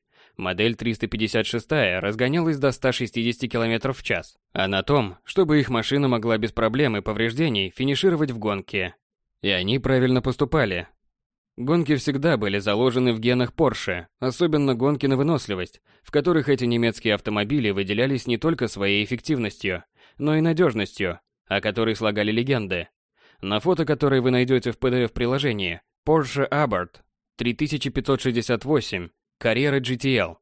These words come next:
принимает участие в Tourist Trophy в тысяча девятьсот шестьдесят первом году. Два года спустя модель Porsche пятьсот пятьдесят с четырехцилиндровым оппозитным двигателем, установленным перед задними колесами,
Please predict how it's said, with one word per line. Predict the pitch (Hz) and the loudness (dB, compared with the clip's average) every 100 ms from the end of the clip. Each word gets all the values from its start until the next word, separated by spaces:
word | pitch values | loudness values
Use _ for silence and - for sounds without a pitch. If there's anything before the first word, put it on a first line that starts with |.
| _ _ _ - | _ _ _ -4
принимает | 98 95 101 104 107 | -2 0 0 0 0
участие | 110 156 147 - 131 | 0 0 0 2 0
в | - | 2
Tourist | 127 127 120 | 0 2 0
Trophy | 147 143 - 90 85 _ _ | 0 0 0 -4 -6 _ _
в | - | -4
тысяча | 165 151 131 | -2 0 -2
девятьсот | 127 120 - 143 | -2 0 0 -2
шестьдесят | - 117 113 110 | -2 -4 -4 -2
первом | 110 104 107 | -2 -2 -2
году. | 110 113 90 82 _ _ _ _ _ _ _ _ _ _ _ _ _ - | -2 0 -2 -6 _ _ _ _ _ _ _ _ _ _ _ _ _ -10
Два | 98 95 92 | -4 0 0
года | 98 98 | 0 -2
спустя | 95 - 101 - 151 101 - _ - | -4 -2 -4 -2 0 0 -4 _ -8
модель | 202 208 151 143 | -4 0 0 2
Porsche | 143 143 127 131 | 2 2 2 -2
пятьсот | 135 - 131 | 0 0 0
пятьдесят | - 127 139 143 95 - _ - _ | 0 -2 0 0 0 -4 _ -20 _
с | - | -12
четырехцилиндровым | - 101 107 104 - 113 147 127 127 127 - | -8 -2 -2 -2 -2 0 0 2 2 0 0
оппозитным | 123 120 117 131 127 123 | -2 -2 0 -2 -2 0
двигателем, | 156 120 107 107 95 85 - - | 0 0 0 -2 -4 -6 -12 -6
установленным | 139 127 147 180 160 147 131 | -2 0 2 2 2 2 2
перед | 123 123 | 2 2
задними | 110 131 127 131 | 2 0 2 0
колесами, | 151 151 123 104 95 87 | 2 0 0 -4 -4 -8